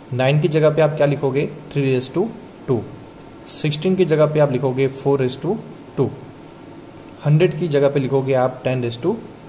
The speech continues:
टू, क्योंकि टेन raise to टू का मतलब होता है टेन into टेन और टेन टेन जा हंड्रेड ही होता है। ट्वेंटी फ़ाइव को लिखोगे फ़ाइव raise to टू,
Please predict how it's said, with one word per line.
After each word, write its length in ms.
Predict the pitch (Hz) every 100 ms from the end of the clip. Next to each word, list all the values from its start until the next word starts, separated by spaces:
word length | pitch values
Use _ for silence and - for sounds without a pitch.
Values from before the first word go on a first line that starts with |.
| -
टू, 120 | 139
क्योंकि 560 | 110 - - 143 147 156 151
टेन 200 | 135 143
raise 140 | 147 165
to 80 |
टू 100 | 156
का 120 | 151 156
मतलब 240 | 139 147
होता 200 | 139 139
है 140 | 139
टेन 380 | 147 131 123 127
into 180 | 127 135
टेन 240 | 127 147 226 - - - - -
और 80 | 120
टेन 220 | 120 131
टेन 220 | 127 120
जा 120 | 117 160
हंड्रेड 320 | 123 120 113
ही 60 |
होता 240 | 107 95 98
है। 120 | 95 - - - -
ट्वेंटी 280 | 139 131 156
फ़ाइव 240 | 151 156
को 160 | 147 160
लिखोगे 380 | 147 143 139 143
फ़ाइव 300 | 143 123 127
raise 180 | - 139
to 100 | 131
टू, 180 | 135